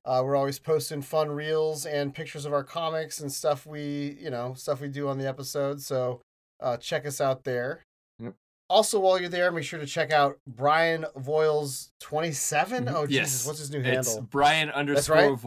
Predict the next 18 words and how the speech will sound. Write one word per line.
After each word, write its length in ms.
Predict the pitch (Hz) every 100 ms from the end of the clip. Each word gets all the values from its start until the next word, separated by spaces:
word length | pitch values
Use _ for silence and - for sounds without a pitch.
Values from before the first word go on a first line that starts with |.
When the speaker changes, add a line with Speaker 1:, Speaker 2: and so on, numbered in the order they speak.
| 131
Speaker 2:
Voiles 360 | 131 131 127 127
underscore 480 | 127 120 110 117 110
twenty-seven. 840 | - 117 101 - 95 87 82 90 -
And 280 | 95 92 90
Brian 440 | 127 135 131 127
is 220 | 110 98
Speaker 1:
Brian 300 | - 170 185
is 80 | 127
the 100 | 131
same 180 | 190 190
Speaker 2:
B 40 |
R 60 | 113
Y 120 | 110
N. 80 | -
Speaker 1:
handle 300 | 147 139 113 - _ -
for 100 | 147
all 140 | 170
these. 320 | 170 147 -